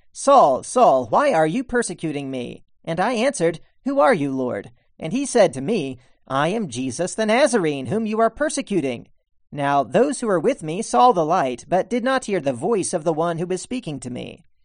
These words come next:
So I said, "What should I do, Lord?" And the Lord said to me, "Get up and proceed to Damascus, and there it will be told to you about all the things that have been appointed for you to do."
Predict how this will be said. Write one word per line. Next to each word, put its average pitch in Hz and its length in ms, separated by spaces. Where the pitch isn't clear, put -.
So - 260
I 156 200
said, 202 500
"What 190 240
should 233 160
I 233 160
do, 190 260
Lord?" 120 400
And 185 160
the 185 160
Lord 233 320
said 208 220
to 131 80
me, 139 320
"Get 143 220
up 220 240
and 165 200
proceed 240 420
to 185 80
Damascus, 170 720
and 214 140
there 180 320
it 156 120
will 180 120
be 214 160
told 262 300
to 143 60
you 139 240
about 202 300
all 247 220
the 175 140
things 156 300
that 165 120
have 170 180
been 180 160
appointed 214 480
for 214 100
you 135 240
to 147 120
do." 135 440